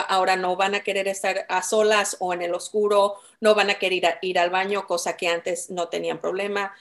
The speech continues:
Pueden empezar a hacer pipí en la cama o por la noche, cosas que antes no hacían. Ah, puede ser que no se quieran acercar a ciertas, ciertas personas.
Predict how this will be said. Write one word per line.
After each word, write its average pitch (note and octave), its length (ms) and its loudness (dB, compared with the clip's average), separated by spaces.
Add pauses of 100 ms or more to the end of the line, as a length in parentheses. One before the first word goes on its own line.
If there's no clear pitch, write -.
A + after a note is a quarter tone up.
(280)
Pueden G#3 280 4
empezar G3+ 320 -2
a F3 60 2
hacer F3 240 -4
pipí F#3 540 -6
en F3+ 340 -4
la E3+ 120 0
cama G#3 400 0
o F#3 120 -2
por F3 140 0
la D#3+ 100 -6
noche, F#3+ 360 -4
cosas - 480 -6
que F3+ 120 -6
antes F3 400 -6
no E3+ 100 -6
hacían. G#3 640 -4 (340)
Ah, F3 400 4
puede G#3 220 6
ser G3+ 240 0
que G#3 80 0
no F#3+ 120 -2
se G3+ 140 -4
quieran F#3 300 -4
acercar F3 420 -2
a E3+ 80 2
ciertas, E3 560 -2
ciertas F3 480 -2
personas. G#3 580 -2